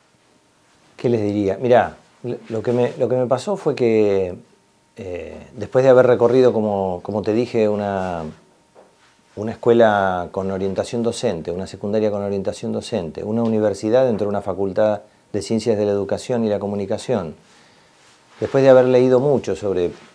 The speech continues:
escuelas pedagógicas y, este,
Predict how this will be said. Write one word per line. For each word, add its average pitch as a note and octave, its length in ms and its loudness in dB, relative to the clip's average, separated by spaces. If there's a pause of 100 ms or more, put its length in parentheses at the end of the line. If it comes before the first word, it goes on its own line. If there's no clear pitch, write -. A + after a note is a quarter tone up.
(240)
escuelas A2+ 460 4
pedagógicas G2+ 1120 0 (500)
y, F2+ 400 -8 (600)
este, - 680 -12